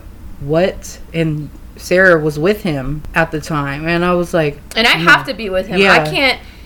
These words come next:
Speaker 2: if he's somewhere, he was so new, he couldn't be in the vehicle by himself. He couldn't go by himself, and I wasn't gonna let him go by himself anyway, so.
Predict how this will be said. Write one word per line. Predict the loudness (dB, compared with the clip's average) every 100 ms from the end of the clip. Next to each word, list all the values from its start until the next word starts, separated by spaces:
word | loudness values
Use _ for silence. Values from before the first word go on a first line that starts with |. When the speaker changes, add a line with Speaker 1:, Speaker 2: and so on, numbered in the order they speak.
| -2
Speaker 2:
if | -2 -2
he's | -2 -2
somewhere, | -2 -4 -2 -4
he | -4
was | -4 -2
so | 2 2
new, | 2 0 0 -2
he | -4 -8
couldn't | -4 -4 -4
be | -6 -4 -4 -4
in | -4 -4 -4
the | -4
vehicle | -4 -4 0
by | 0
himself. | 0 -2 -2
He | -2
couldn't | -2 -2
go | 2 4
by | 4
himself, | 2 0 0 0
and | 0
I | -2
wasn't | -2 -4
gonna | -4 -4 -4 -6 -16 -20 -20 -20 0
let | 2 2
him | 0
go | 0
by | 2 2
himself | 2 -2 -2
anyway, | -4 -6 -8 -10
so. | -6 -2 -2 -4